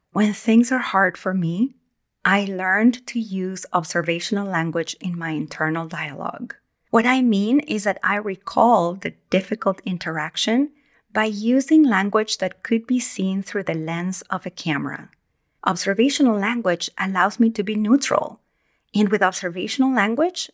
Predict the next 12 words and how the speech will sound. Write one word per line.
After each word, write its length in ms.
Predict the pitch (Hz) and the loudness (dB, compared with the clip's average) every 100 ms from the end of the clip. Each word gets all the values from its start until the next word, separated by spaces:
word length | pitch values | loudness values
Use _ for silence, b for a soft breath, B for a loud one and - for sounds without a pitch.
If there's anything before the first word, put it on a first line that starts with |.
| - | 0
I'm 180 | 240 | 2
not 240 | 240 302 285 | 2 0 -2
making 340 | 247 240 247 | -4 -2 -4
things 280 | 233 196 180 | -2 -4 -4
better 640 | - 202 220 220 226 226 - | -4 -2 0 2 2 0 -2
or 160 | 170 | -4
worse 420 | 170 170 180 190 - | -4 -4 -2 -2 -4
than 180 | 190 | -6
they 140 | 180 175 | -6 -8
were. 380 | 160 156 - - _ _ _ _ - | -4 -4 -4 -12 _ _ _ _ -2
I'm 200 | 180 202 | 0 2
not 260 | 226 269 | 2 0